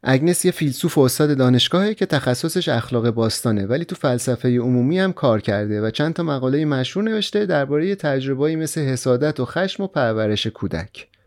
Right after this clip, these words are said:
به نظرش تئوریای فلسفی زیاد به این بحث‌ها اعتنا نکردن، یه جورایی انگار نادیده گرفته شدن. واسه اگنس هنجارا و سنتا و رسم و رسومی که آدما قبول دارن عجیبن. میگه آدما از روی غریزه‌شون ارزشا و رفتاراشون از هم کپی می‌کنن.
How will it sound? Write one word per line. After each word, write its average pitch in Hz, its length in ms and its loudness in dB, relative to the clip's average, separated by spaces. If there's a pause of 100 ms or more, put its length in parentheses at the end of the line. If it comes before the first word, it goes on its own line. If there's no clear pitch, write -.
به 127 80 6
نظرش 131 380 6
تئوریای 123 500 4
فلسفی 127 520 0
زیاد 190 300 0
به 180 80 0
این 208 140 0
بحث‌ها 160 340 0
اعتنا 165 320 2
نکردن، 123 680 0
یه 160 120 2
جورایی 156 260 4
انگار 151 260 4
نادیده 123 400 4
گرفته 107 400 4
شدن. 110 380 -4 (240)
واسه 139 220 4
اگنس 135 340 4
هنجارا 120 500 6
و 113 100 4
سنتا 113 580 2
و 113 100 2
رسم 113 300 0
و 113 40 0
رسومی 117 360 2
که 117 120 0
آدما 113 340 2
قبول 113 300 2
دارن 131 280 4
عجیبن. 110 640 -2 (120)
میگه 117 220 4
آدما 127 440 4
از 127 140 0
روی 151 160 0
غریزه‌شون 143 600 2
ارزشا 131 500 2
و 185 40 2
رفتاراشون 165 640 0
از 170 180 -2
هم 175 200 -2
کپی 123 260 0
می‌کنن. - 400 -4